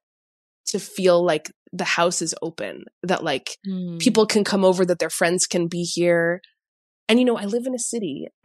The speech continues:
Speaker 1: obviously, and I live in an apartment with, like, upstairs and downstairs neighbors who, like, don't always wanna hear, like, noise. So you have to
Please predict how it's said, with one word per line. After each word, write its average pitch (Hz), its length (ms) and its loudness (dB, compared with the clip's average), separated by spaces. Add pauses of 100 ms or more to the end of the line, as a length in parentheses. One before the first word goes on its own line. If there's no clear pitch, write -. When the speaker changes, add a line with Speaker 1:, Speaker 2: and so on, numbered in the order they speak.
(100)
Speaker 1:
obviously, 170 480 -2
and 165 100 -4
I 165 40 -4
live 185 180 -2
in 196 80 0
an 170 80 -4
apartment 151 560 -6
with, - 120 -14
like, - 140 -12
upstairs 175 340 0
and 160 100 0
downstairs 165 420 -2
neighbors 220 340 4
who, 165 100 -2
like, 139 240 -2 (440)
don't 156 260 -2
always 165 260 0
wanna 160 180 -4
hear, 160 420 0
like, 151 200 -6
noise. 208 380 4
So 220 220 6
you 226 140 0
have 277 180 -2
to 233 160 4